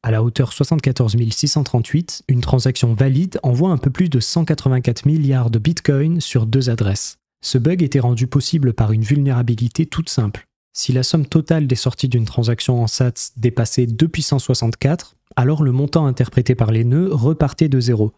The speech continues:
C'est un peu comme si vous dépassiez les neuf cent quatre-vingt-dix-neuf mille neuf cent quatre-vingt-dix-neuf kilomètres sur le compteur de votre voiture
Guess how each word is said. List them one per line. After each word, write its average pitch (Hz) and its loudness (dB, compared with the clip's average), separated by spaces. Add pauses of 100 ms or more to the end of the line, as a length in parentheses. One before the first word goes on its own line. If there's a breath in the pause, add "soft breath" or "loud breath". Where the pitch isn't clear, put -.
(380 loud breath)
C'est 131 0
un 156 2
peu 196 0
comme 170 2
si - 0
vous 135 0
dépassiez 139 0
les 139 2
neuf 127 0
cent 156 0
quatre-vingt-dix-neuf 127 0
mille 147 2
neuf 131 0
cent 147 -2
quatre-vingt-dix-neuf 120 0
kilomètres 131 -2
sur - 0
le 139 2
compteur 139 2
de 131 2
votre 123 2
voiture 123 0